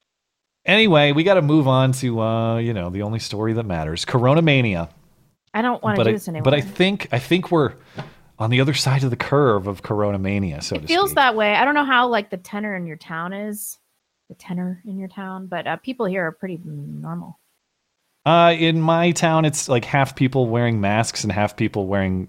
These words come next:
Speaker 1: Hawaiian shirts or equivalent. <laughs> Like, it seems like there's a lot of people who don't give a shit and a lot of people who give way too much of a shit, in my judgment, but they're free to do
Speaker 2: Yeah.
Speaker 1: that.
Speaker 2: Yeah, that's
Speaker 1: And I,
Speaker 2: true.
Speaker 1: also, to be fair to them, I don't know what their conditions are. They might be,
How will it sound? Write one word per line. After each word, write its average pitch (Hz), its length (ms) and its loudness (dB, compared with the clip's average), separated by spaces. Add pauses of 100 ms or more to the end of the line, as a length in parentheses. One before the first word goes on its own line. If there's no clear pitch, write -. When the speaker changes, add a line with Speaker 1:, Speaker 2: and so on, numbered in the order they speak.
(140)
Speaker 1:
Hawaiian 98 340 0
shirts 101 400 -2
or 101 60 -2
equivalent. 90 560 -2
<laughs> - 60 -10
Like, - 220 -4
it 185 120 4
seems 196 360 0
like 165 160 4
there's 151 140 2
a 151 40 2
lot 135 100 4
of 131 60 -2
people 139 180 0
who 120 80 -2
don't 117 320 0
give 113 200 0 (100)
a 107 160 2
shit 101 460 -4 (640)
and 127 100 2
a - 20 4
lot 123 220 4
of 120 80 0
people 120 280 4
who 110 160 0
give 107 400 2 (520)
way 120 260 2
too 117 160 0
much 101 200 0
of 76 100 -10
a 76 40 -12
shit, - 220 -8
in 180 140 4
my 180 180 4
judgment, 143 460 0
but 160 100 -2
they're 196 100 4
free 185 220 0
to 131 80 2
do 113 100 0
Speaker 2:
Yeah. 90 100 -2
Speaker 1:
that. - 180 -12 (280)
Speaker 2:
Yeah, 226 200 -2
that's 185 140 -2
Speaker 1:
And 202 80 4
I, 170 120 0
Speaker 2:
true. - 80 -6
Speaker 1:
also, 175 240 4
to 151 140 -2
be 139 100 0
fair 127 220 2
to 120 80 2
them, 107 160 0
I 104 80 4
don't 107 120 2
know 104 100 0
what 98 120 0
their 92 120 -2
conditions 80 520 -8
are. - 140 -18
They 113 140 0
might 110 200 -2
be, 95 340 -2